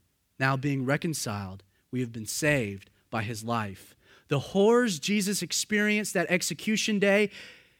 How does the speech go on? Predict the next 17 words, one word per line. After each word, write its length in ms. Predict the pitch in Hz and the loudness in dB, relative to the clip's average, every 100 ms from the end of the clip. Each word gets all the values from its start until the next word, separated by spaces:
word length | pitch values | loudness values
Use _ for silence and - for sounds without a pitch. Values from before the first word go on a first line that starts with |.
| _ _ _ _ _ _ _ - | _ _ _ _ _ _ _ 0
encompass 920 | 180 165 - - 196 196 196 185 - | 0 0 -6 0 2 2 2 0 0
the 140 | 147 | -2
wrath 500 | 131 151 160 156 160 - | 2 4 4 2 -2 -10
of 160 | 117 | -8
God 500 | 135 135 131 123 120 _ | -2 0 2 0 -4 _
towards 340 | - 127 120 - | -12 -10 -8 -6
sin. 460 | - 269 254 113 - | -6 -6 -10 -14 -4
If 160 | 190 180 | -2 6
you 180 | 285 339 | 8 8
want 160 | 330 320 | 8 8
to 80 | |
know 480 | 202 214 226 269 311 - _ _ _ _ _ _ - | 6 6 4 4 0 -4 _ _ _ _ _ _ 0
how 220 | 214 202 | 4 4
God 420 | 175 226 269 269 | 6 6 6 6
really 380 | 196 254 277 247 | 6 6 6 4
views 360 | 170 254 254 | 6 6 6
sin, 540 | - - 240 285 320 | 4 2 4 6 4